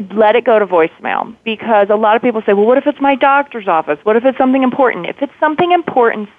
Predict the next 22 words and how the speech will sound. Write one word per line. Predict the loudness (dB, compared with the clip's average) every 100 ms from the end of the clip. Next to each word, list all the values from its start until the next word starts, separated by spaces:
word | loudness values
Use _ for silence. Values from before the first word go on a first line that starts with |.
| -4
somebody | -2 0 0 -2
will | -2 -2 -2 -6
leave | -8 -8 -8 -10 -10
a | -10
message | -4 -4 -4 -4 -6 -4 -2
or | 0
they | 2
will | 2 0
call | -2 -2 0
you | 0 -4
back. | -4 -2 -2 -4 -12 -20 -16 -14 -14 -16 -18 _ 0
But | 2 2 0 _ _ _ _ _ _ 0
every | 2 4
time | 4 2 2
I |
pick | 2 2
up | 2 0
the |
phone | 0 0
at | 2
my | 2
house, | 4 4